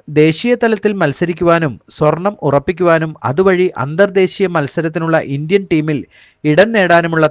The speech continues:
തയ്യാറെടുപ്പിലാണ് ലതിക. പക്ഷേ പരിശീലനത്തിന് ഒരുപാട് തുക ചെലവ് വരും. മാതമംഗലം തുമ്പത്തടത്തെ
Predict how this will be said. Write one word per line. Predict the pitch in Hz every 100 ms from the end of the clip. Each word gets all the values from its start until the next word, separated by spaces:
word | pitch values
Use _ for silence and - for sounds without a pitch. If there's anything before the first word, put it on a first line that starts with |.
| 151
തയ്യാറെടുപ്പിലാണ് | 123 139 165 156 143 143 135 131 117 -
ലതിക. | 113 98 85 - - _ _ _ _ _ _ _ _ _ 151
പക്ഷേ | - - 123 113 _ _ _ -
പരിശീലനത്തിന് | 165 175 196 262 247 247 220 226 -
ഒരുപാട് | 151 151 165 196 202 202
തുക | 151 160
ചെലവ് | - 113 113 104
വരും. | 82 78 _ _ _ _ _ -
മാതമംഗലം | 151 175 208 233 233 233 226 -
തുമ്പത്തടത്തെ | 160 175 202 196 190 185 175